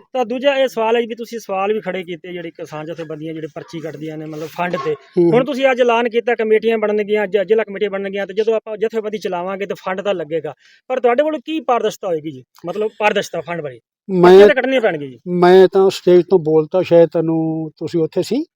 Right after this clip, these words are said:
Speaker 1: ਹਾਂਜੀ, ਹਾਂਜੀ, ਮੈਂ ਹੈਗਾ ਸੀ, ਮੈਂ ਤਾਂ ਇਹ ਸਵਾਲ
Speaker 2: ਮੈਂ
Speaker 1: ਕੀਤਾ।
Speaker 2: ਬੋਲਤਾ,
Speaker 1: ਠੀਕ।
Speaker 2: ਮੈਂ ਫੇਰ ਬੋਲਿਆ ਵੀ ਮੈਂ ਆਪਦੇ ਜਿਹੜੇ ਆਗੂ ਪਰਚੀਆਂ ਲੈ ਕੇ ਜਾ ਰਹੇ ਆ, ਸਾਡੀ ਪਰਚੀ 'ਤੇ ਹੁੰਦਾ ਇੱਕ ਅੱਖਰੀ ਲਿਖਣਾ,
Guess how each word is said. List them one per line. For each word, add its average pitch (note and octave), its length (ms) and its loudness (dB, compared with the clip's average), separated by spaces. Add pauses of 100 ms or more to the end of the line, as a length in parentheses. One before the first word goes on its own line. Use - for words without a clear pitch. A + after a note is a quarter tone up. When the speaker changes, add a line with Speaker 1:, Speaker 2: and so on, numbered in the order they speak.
(400)
Speaker 1:
ਹਾਂਜੀ, F#3 160 -8
ਹਾਂਜੀ, D#3+ 140 -8
ਮੈਂ D#3+ 120 -10
ਹੈਗਾ D3 140 -8
ਸੀ, E3 140 -14
ਮੈਂ G#3+ 140 -2
ਤਾਂ G#3 120 2
ਇਹ - 40 2
ਸਵਾਲ D#3 160 0
Speaker 2:
ਮੈਂ F3+ 160 6
Speaker 1:
ਕੀਤਾ। C3 100 0
Speaker 2:
ਬੋਲਤਾ, D#3 420 2
Speaker 1:
ਠੀਕ। - 600 -14
Speaker 2:
ਮੈਂ F3+ 140 8
ਫੇਰ F3 280 4
ਬੋਲਿਆ F3+ 440 2 (520)
ਵੀ F#3 120 8
ਮੈਂ F3 580 6 (140)
ਆਪਦੇ E3 420 4
ਜਿਹੜੇ F3+ 240 4 (120)
ਆਗੂ D#3+ 360 -2
ਪਰਚੀਆਂ F3 480 -2
ਲੈ E3+ 100 2
ਕੇ E3 140 2
ਜਾ C3 260 -4
ਰਹੇ C3 140 -4
ਆ, A#2+ 100 -12 (800)
ਸਾਡੀ F3+ 340 6
ਪਰਚੀ F3+ 400 -4
'ਤੇ F#3+ 120 2
ਹੁੰਦਾ F#3 160 4
ਇੱਕ F#3+ 140 2
ਅੱਖਰੀ G#3+ 640 0 (420)
ਲਿਖਣਾ, F3 380 2